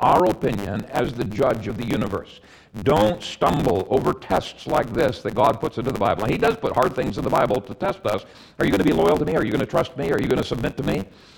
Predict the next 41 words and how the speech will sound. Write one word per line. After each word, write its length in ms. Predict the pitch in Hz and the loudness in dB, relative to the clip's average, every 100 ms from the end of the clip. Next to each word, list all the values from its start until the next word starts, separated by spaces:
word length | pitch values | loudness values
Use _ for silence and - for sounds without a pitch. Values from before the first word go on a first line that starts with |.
| - _ _ | -20 _ _
You 100 | - | -2
know, 180 | 117 143 | 2 4
or 220 | 143 117 | 4 4
are 60 | 143 | 4
you 140 | 143 | 4
gonna 180 | - - | 2 0
question 460 | - - 143 - 104 | 0 -2 -2 -6 -4
me 300 | 92 90 104 - _ | -4 -4 -8 -14 _
when 180 | - 117 | -4 0
I 320 | 104 113 123 120 - | 2 2 -2 -8 -4
put 160 | 110 - | -4 -2
hard 280 | - 123 - | 0 0 0
things 240 | 107 104 | -4 -2
in 80 | 95 | -4
your 120 | 95 | -2
way? 140 | 92 | -4
So 120 | 92 - | -4 -4
have 320 | 76 165 185 | 2 2 2
faith, 420 | - 135 139 - - _ _ _ _ _ - | 2 2 0 -6 -20 _ _ _ _ _ -4
that 180 | - 127 | 0 4
God 380 | - 139 127 143 | 4 6 4 2
is 280 | 131 - - | 0 -2 -4
a 80 | 113 | 0
righteous 380 | 120 123 117 - | 0 0 -4 -2
God. 420 | 117 - 87 95 - - - | 0 0 0 -6 -16 -20 -2
Don't 200 | 143 135 | -2 0
stumble 340 | - 135 135 | 0 4 4
over 120 | 156 | 4
these, 240 | - 151 131 | 2 2 0
embrace 480 | 110 90 139 - - | -4 0 2 2 0
them, 180 | 135 127 | 0 0
worship 380 | 107 - - - | 2 0 0 0
God 240 | 135 - | 0 0
through 140 | - 123 | -2 0
them, 180 | 131 | 0
humble 340 | - 143 143 143 | 0 0 2 0
yourselves 440 | 120 - 104 101 | 0 0 0 0
before 320 | 95 - 113 | -2 -4 -4
God 260 | 107 107 101 | -2 -2 -2
in 140 | 101 | -2
them. 160 | 92 85 | -4 -8